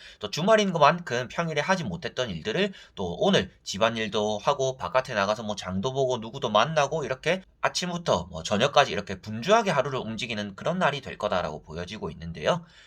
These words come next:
그런 것들 안에서 이게 건강을 돌보지 못한다라고 표현하고 있기 때문에 오늘 약속이 뭐 세네 개가 있다, 내가 해야 되는 일이, 그리고 업무들이 뭐 열 개가 있다라고 한다라면 거기서 한 세 개 정도는 줄여서 뭐 일곱 개 정도? 그렇게 조금은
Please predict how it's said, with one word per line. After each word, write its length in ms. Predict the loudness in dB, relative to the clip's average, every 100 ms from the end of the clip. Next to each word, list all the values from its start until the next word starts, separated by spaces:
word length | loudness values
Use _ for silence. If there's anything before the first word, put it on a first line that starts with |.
| _
그런 160 | 2 4
것들 240 | 4 6
안에서 300 | 6 6 2
이게 340 | 0 0 0 0
건강을 580 | -2 -4 4 6 6
돌보지 400 | 0 -4 0 0
못한다라고 680 | -2 -4 -4 2 4 4 2
표현하고 420 | -2 0 2 2 0
있기 200 | -8 -2
때문에 480 | -2 0 0 0 -2 -18 -12
오늘 220 | -2 2 6
약속이 420 | 6 6 2 2
뭐 120 | 0
세네 320 | 0 0 0
개가 220 | 2 2 2
있다, 320 | 2 0 0
내가 180 | 0 0
해야 200 | 4 4
되는 340 | 4 0 -6
일이, 300 | -4 -2 0
그리고 320 | -2 -6 -2
업무들이 520 | 0 2 2 2 0 -2 -10 -10
뭐 220 | -2 0 4
열 180 | 2 2
개가 200 | 4 4
있다라고 520 | 6 4 4 -2 -4
한다라면 560 | -2 4 4 4 0 -2 -20 _
거기서 420 | 2 4 4 4
한 380 | 4 2 2 -6 -10
세 240 | -8 -2
개 160 | 0 2
정도는 380 | 2 0 -4
줄여서 340 | -2 0 0 0
뭐 140 | 0
일곱 240 | 0 -2 -2
개 100 | -6
정도? 400 | -6 -6 -6 -6 _ _
그렇게 400 | -8 -8 -2 -2
조금은 540 | -2 -6 -2 -2 -2